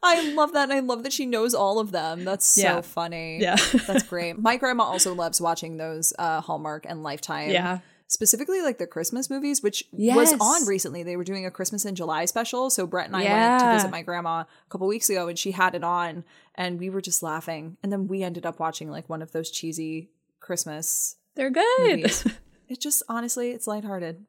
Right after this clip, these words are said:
Speaker 1: I love it.
Speaker 2: Yeah. What a good time.
Speaker 1: Have you ever ordered food to rate the delivery guys?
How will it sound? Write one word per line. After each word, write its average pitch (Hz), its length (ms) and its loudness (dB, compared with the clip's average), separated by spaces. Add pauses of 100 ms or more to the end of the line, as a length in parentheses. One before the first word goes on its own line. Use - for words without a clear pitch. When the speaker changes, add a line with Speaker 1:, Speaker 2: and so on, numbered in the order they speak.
Speaker 1:
I 202 60 -2
love 196 200 -4
it. 185 120 -6
Speaker 2:
Yeah. 220 320 2 (180)
What 254 140 -2
a - 20 -2
good 277 140 -2
time. 175 320 -4 (320)
Speaker 1:
Have 240 160 2
you 262 160 2
ever 311 200 2
ordered 226 360 -2
food 190 280 -4
to 180 120 -10
rate 165 200 -6
the - 80 -6
delivery 165 380 -10
guys? - 640 -4